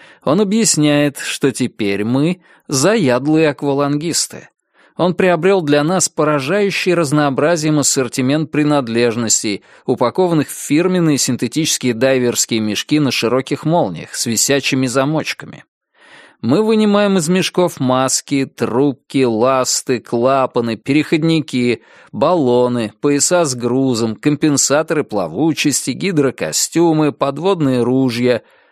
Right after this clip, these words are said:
Всё ни разу не использованное. Пройдёт месяц,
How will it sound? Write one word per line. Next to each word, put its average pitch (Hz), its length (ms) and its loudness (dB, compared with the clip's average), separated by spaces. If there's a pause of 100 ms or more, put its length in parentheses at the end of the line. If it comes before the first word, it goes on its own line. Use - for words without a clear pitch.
Всё 156 500 2
ни 160 180 2
разу 123 480 0
не 110 240 -4
использованное. - 760 -8 (800)
Пройдёт 127 480 0
месяц, 123 720 -2